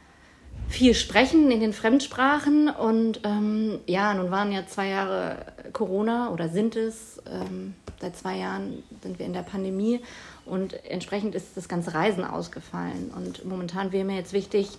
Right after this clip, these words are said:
dass wieder, dass wir wieder reisen können, dass wir wieder Austausche, ähm, stattfinden lassen können. Und das ist auch, ja, grad aktuell. Also wir wollen wieder nach Frankreich fahren, wir wollen wieder nach Spanien fahren und es gibt auch einen Chile-Austausch und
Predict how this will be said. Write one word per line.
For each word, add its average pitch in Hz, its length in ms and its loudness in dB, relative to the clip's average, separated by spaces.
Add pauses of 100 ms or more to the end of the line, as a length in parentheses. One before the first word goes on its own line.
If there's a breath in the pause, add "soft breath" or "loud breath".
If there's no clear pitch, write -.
dass 202 280 0
wieder, 202 440 0 (240 loud breath)
dass 190 120 -4
wir 185 80 2
wieder 175 180 2
reisen 190 320 6
können, 185 220 -2
dass 180 120 -4
wir 175 60 -4
wieder 165 280 -4
Austausche, 180 920 -4
ähm, 170 520 -6 (220 loud breath)
stattfinden - 600 -4
lassen 175 360 -6
können. 170 360 -6
Und 170 140 -4
das 196 180 -2
ist - 180 -6
auch, 180 200 -6 (600)
ja, 175 260 0
grad - 240 -8
aktuell. 370 540 0
Also 202 240 2
wir 185 140 0
wollen 180 280 0
wieder 175 180 -4
nach 175 220 -4 (760 loud breath)
Frankreich 254 540 6
fahren, 202 300 -2
wir 190 100 -6
wollen 196 220 -6
wieder 175 160 -8
nach 170 180 -10
Spanien 240 440 6
fahren 208 340 -4
und 190 100 -6
es 180 140 -12
gibt - 200 -10
auch 175 220 -6
einen 180 340 -6
Chile-Austausch 202 1040 -2
und 185 400 -8